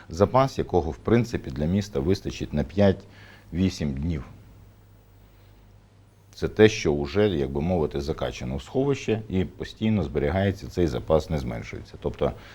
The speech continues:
е, цей запас води, скажімо, є. По-друге,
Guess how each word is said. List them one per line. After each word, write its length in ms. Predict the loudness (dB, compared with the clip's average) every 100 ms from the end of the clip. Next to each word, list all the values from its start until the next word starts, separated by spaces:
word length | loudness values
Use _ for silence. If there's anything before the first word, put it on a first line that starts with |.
| -20 -20 -16 -12
е, 140 | -10 0
цей 160 | 2
запас 420 | 2 2 2 2 -2
води, 280 | -2 0
скажімо, 440 | 0 -2 -2 0 0
є. 180 | -4 -10 -16 -20 -20 -20 -20 -20 -20 -20 -20 -2
По-друге, 640 | 2 6 6 6 4 2